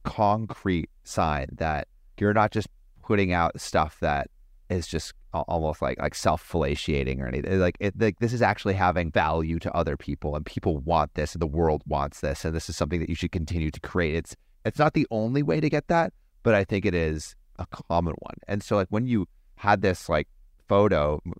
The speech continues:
it wa-, it was Movie Star, right? That was, like, fetched for, like, three thousand. That's a sign where it's like, okay, not, like, my, my work is valuable outside of Mitsubishi. So we're, we're, like, valuable outside of Gatorade. It's valuable just in itself. It doesn't need to be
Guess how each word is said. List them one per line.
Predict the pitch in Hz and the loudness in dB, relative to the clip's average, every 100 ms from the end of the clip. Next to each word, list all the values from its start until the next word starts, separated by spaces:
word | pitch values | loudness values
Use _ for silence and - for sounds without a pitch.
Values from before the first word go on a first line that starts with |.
| - | -8
it | 87 | -2
wa-, | 85 | -2
it | 85 | 0
was | 90 80 | -2 0
Movie | 95 95 87 | 2 2 0
Star, | - 57 - | -2 -4 -2
right? | 73 78 | 0 0
That | 76 | 0
was, | 73 | -2
like, | 71 - | -4 -6
fetched | - 67 - - | -4 -4 -6 -8
for, | 80 | -4
like, | 71 - - | -4 -4 -4
three | 80 | -4
thousand. | 76 62 65 67 90 104 - _ | -2 -2 -2 -2 -4 -4 -10 _
That's | 131 131 | 2 2
a | 143 | 0
sign | - 131 139 | 0 2 2
where | 131 | 0
it's | 120 | 0
like, | 127 | 0
okay, | 113 120 147 | 0 0 2
not, | 117 104 - 110 | 0 -2 -4 0
like, | 110 - - | 0 0 -8
my, | 104 107 139 | 0 2 0
my | 123 113 | 0 0
work | 135 143 139 | 2 0 0
is | 110 87 _ - | -4 -6 _ -2
valuable | 92 95 131 151 135 _ - | 2 2 2 2 0 _ -2
outside | 123 - - 98 101 | -2 -2 2 4 4
of | 95 | 2
Mitsubishi. | 87 - 80 78 - - - _ | -2 -4 -4 -4 -4 -8 -8 _
So | - 113 | 0 2
we're, | 117 127 127 120 | 4 4 4 0
we're, | 113 110 | -2 -2
like, | 110 101 | 0 2
valuable | 104 104 127 123 | 4 4 4 2
outside | 107 95 - 92 101 | 2 0 0 2 4
of | 107 | 2
Gatorade. | 87 87 95 120 135 | 0 0 2 2 2
It's | 110 | 0
valuable | 107 90 113 110 123 | 0 2 2 2 0
just | 82 78 95 107 - - | 0 2 2 2 -6 -10
in | - 107 | -2 0
itself. | 90 - - - 85 58 | 0 -4 -10 0 0 0
It | 95 | -2
doesn't | 92 92 | -2 -2
need | 101 104 | -4 -4
to | |
be | - | -2